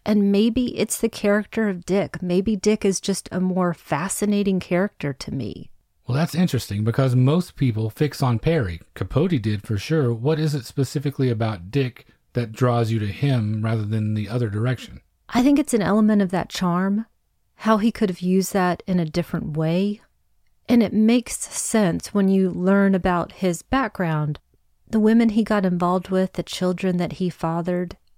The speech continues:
Speaker 1: and his own father's insistence on how he was a good boy.
Speaker 2: What you say about the father,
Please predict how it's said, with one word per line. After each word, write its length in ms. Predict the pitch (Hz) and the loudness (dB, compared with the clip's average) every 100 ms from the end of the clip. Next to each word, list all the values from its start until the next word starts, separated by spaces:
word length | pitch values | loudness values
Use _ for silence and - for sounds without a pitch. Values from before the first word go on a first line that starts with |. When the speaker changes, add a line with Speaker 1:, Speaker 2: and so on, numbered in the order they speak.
| _ | _
Speaker 1:
and 140 | 202 214 | 2 4
his 240 | 226 196 - | 4 2 0
own 300 | 226 233 214 | 4 4 2
father's 520 | - 190 190 185 170 | 0 0 2 0 -2
insistence 720 | 165 - - 170 - 170 170 165 | -4 -4 -6 -8 -6 -6 -4 -4
on 200 | 160 160 | -4 -4
how 220 | 180 180 | -2 -2
he 180 | 196 202 | 0 2
was 180 | 202 | 0
a 60 | 196 | -2
good 360 | - 190 196 - | -2 -2 -2 -2
boy. 420 | 165 208 - - _ _ _ | -2 -2 -4 -10 _ _ _
Speaker 2:
What 200 | 131 139 | 0 2
you 120 | 147 | 2
say 220 | 139 156 151 | 2 2 2
about 280 | 139 135 | 0 -2
the 100 | 139 | -4
father, 640 | - 147 170 156 120 117 | -4 -2 0 2 0 0